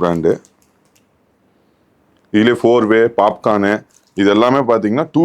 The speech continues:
ஜீரோ ஃபைவ்க்கு கொடுத்துக்கிட்டு இருக்கோம். ஃப்ளெக்சிபிள் ஃபேப்ரிக், பிராண்டட், லோக்கல் இல்ல, டொமஸ்டிக் இல்ல, பிராண்டட்.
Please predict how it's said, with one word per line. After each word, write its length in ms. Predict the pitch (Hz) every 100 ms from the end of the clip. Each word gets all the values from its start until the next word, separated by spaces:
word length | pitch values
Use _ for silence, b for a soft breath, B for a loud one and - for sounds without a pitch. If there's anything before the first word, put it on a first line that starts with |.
| 151
ஜீரோ 160 | 151 135 117
ஃபைவ்க்கு 300 | 107 110 139
கொடுத்துக்கிட்டு 360 | 104 98 82 85
இருக்கோம். 220 | 78 -
ஃப்ளெக்சிபிள் 440 | - 107 - 117 113
ஃபேப்ரிக், 400 | 110 98 95 90 180 - 95
பிராண்டட், 380 | 113 123 101 85 _ _ 95
லோக்கல் 280 | 113 123 110
இல்ல, 120 | 101 120
டொமஸ்டிக் 400 | 98 113 - 95 98
இல்ல, 100 | 104 98
பிராண்டட். 360 | 101 98 80